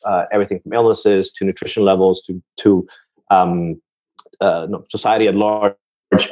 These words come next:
And, and it's actually fascinating. Uh, somebody told me the other day, the hottest job, the hottest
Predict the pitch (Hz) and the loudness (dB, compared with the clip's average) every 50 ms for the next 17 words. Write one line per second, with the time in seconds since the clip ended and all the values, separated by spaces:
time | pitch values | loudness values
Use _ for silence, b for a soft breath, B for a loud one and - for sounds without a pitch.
0 | b b b b b b b _ _ _ _ 123 117 120 123 135 117 113 160 151 | b b b b b b b _ _ _ _ 0 0 0 0 -4 -2 0 -2 -2
1 | - 143 117 - 147 135 135 - 147 143 131 127 123 123 127 127 _ _ _ - | -2 -4 -2 -2 0 0 0 0 0 2 2 2 2 0 -2 -4 _ _ _ -6
2 | - 92 - - - 104 82 - - - - 92 - - - - 131 120 - 131 | -4 -2 0 0 0 0 -2 -6 -14 -18 -18 -18 -10 -8 -2 0 0 0 0 0
3 | 127 120 117 113 107 113 110 110 98 95 110 - - _ - 143 170 180 175 - | 2 4 4 4 4 4 2 2 0 0 -6 -6 -6 _ 0 0 2 2 -2 -4
4 | - 113 101 127 131 127 127 123 127 120 - - 131 156 175 185 175 - - _ | -6 -6 -2 2 2 2 2 0 -2 -4 -2 -2 -2 0 0 -2 -4 -6 -10 _
5 | _ | _